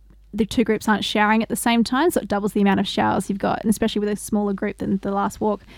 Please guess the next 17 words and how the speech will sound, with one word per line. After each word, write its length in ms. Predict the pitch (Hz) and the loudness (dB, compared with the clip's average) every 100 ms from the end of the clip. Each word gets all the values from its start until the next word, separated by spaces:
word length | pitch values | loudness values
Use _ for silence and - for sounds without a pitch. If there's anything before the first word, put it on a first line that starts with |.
| - - - | -20 -12 -2
um, 160 | 202 | -2
it 80 | - | 0
was 120 | 185 | -4
good 160 | - 196 | -2 -2
to 100 | - | 0
know 60 | 208 | 0
you 60 | |
could 160 | 202 - | 0 -6
get 160 | - - | -12 -8
clean 300 | - 208 202 | 0 4 4
nice 220 | 208 202 | 2 2
and 80 | 208 | 0
quickly 280 | 208 - 202 | -2 -4 -4
after 260 | 196 - | -4 -6
your 100 | 233 | -8
long 160 | - - | -6 -4
walk. 320 | - - - | -4 -6 -10